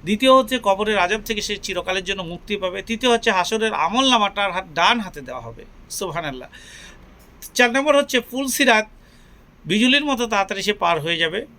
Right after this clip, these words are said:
পাঁচ নম্বর, বিনা হিসাবে জান্নাত দান করা হবে। সালাতের গুরুত্ব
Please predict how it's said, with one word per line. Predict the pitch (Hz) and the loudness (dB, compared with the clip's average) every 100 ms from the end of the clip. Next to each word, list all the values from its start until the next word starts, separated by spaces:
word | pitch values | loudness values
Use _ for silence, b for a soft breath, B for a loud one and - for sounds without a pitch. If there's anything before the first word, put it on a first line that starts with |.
| - | -4
পাঁচ | 202 208 233 | -2 0 0
নম্বর, | 226 233 | -2 -2
বিনা | 180 190 226 | -2 2 2
হিসাবে | 214 190 214 | 2 -2 -4
জান্নাত | 214 160 156 | -4 -4 -6
দান | 135 131 | -8 -10
করা | 127 127 | -8 -12
হবে। | 123 120 - - B B B B | -10 -12 -14 -18 B B B B
সালাতের | - 247 269 285 277 | 0 2 2 0 -4
গুরুত্ব | 262 262 247 | -2 -2 2